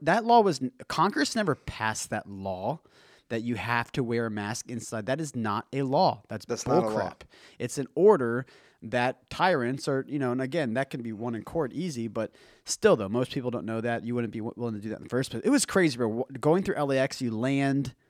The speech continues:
Speaker 1: and, I mean, there's, like, test places, and then there's, right, right when you, you're going to get your baggage claim, there's, like, this sign that says,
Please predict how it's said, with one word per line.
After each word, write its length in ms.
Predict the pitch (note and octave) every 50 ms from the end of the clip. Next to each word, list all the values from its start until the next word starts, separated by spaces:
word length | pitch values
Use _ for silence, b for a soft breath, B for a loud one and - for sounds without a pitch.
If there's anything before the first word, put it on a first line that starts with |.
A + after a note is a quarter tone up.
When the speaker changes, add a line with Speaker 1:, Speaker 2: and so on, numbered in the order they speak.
| _ _ _ _ _ _ _ _ _ _ _ _ _ _ _ _ _ _ _ _ -
Speaker 1:
and, 440 | C#3 C#3 C3 B2+ B2 A#2 A#2 G#2+ -
I 40 | A#2
mean, 200 | B2 B2 A#2+ A#2
there's, 220 | A2 C3 C3 B2 A2+
like, 160 | A#2+ A2 - _ _ _ _ _ _ _ _
test 340 | - - D#3 D3+ - - -
places, 600 | - D#3+ D3 D3 - - C#3+ C#3 C3+ C#3 C#3 A#2+ B2
and 120 | A#2 A2
then 200 | A2+ A2+ A2 A2
there's, 260 | A2+ A2+ A2+ G2+ -
right, 200 | A#2 G#2+ B2 - -
right 180 | C3+ C#3+ D#3
when 100 | D#3+ D#3+
you, 140 | D3+ D3 B2+ A#2+ -
you're 160 | - C3+ B2+ A#2
going 140 | C#3 C#3+
to 60 | C3+ C3
get 60 | C3
your 80 | B2
baggage 420 | G#2+ - B2 A#2 A#2+ A#2+ C3 C3 -
claim, 340 | - - C#3+ C3+ C3+ C3 B2 B B B B -
there's, 200 | A#2+ C3 B2+ A2
like, 160 | B2 - -
this 140 | - B2 -
sign 400 | - - - B2 B2 C3 C3 B2+
that 140 | B2+ B2 -
says, 520 | - - B2+ A#2 A2+ A2+ A2+ G#2+ - -